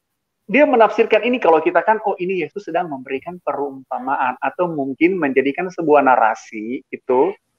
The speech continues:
sebagai pesan yang untuk mengajarkan sesuatu. Tetapi bagi Agustinus tidak. Orang Samaria ini menandakan merujuk ke sini, orang, eh, Le-, Imam Lewi itu merujuk ke sini. Jadi beyond text.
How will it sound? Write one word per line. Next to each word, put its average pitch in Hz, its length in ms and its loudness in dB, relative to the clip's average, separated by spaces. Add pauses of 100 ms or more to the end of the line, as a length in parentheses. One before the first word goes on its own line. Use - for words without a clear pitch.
(320)
sebagai 151 800 4 (400)
pesan 190 520 2
yang 170 120 -2
untuk 185 280 -2
mengajarkan 139 560 -2
sesuatu. 135 400 -4
Tetapi 160 480 0
bagi 151 320 2
Agustinus 156 520 -2
tidak. 226 280 4 (640)
Orang 202 680 6
Samaria 190 560 4
ini 214 300 2
menandakan 170 680 0
merujuk 170 460 0
ke 185 80 -4
sini, 254 580 -2 (400)
orang, 170 500 4
eh, 160 480 4 (440)
Le-, 190 240 6
Imam 180 320 0
Lewi 180 400 4
itu 202 160 0
merujuk 175 400 2
ke - 80 -12
sini. 254 420 0
Jadi 226 380 6 (400)
beyond 254 560 6
text. - 560 -8